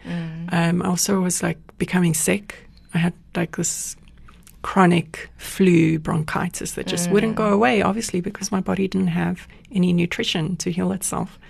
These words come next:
Speaker 1: Yeah.
Speaker 2: So I was physically sick, and I was, um, pretty much terrified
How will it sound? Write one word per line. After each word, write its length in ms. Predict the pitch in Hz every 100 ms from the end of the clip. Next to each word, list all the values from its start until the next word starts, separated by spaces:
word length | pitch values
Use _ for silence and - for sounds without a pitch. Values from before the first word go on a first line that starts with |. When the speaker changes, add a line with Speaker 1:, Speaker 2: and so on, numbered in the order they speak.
| -
Speaker 1:
Yeah. 300 | 196 196 160 160 175
Speaker 2:
So 160 | - 220
I 20 |
was 100 | 226
physically 360 | 240 233 240
sick, 360 | 220 - 240 240
and 180 | - 180
I 20 | 175
was, 360 | 175 175 - -
um, 300 | 165 156 156 - - - - -
pretty 200 | 214 208
much 240 | 170 - - -
terrified 580 | - 170 - - - 185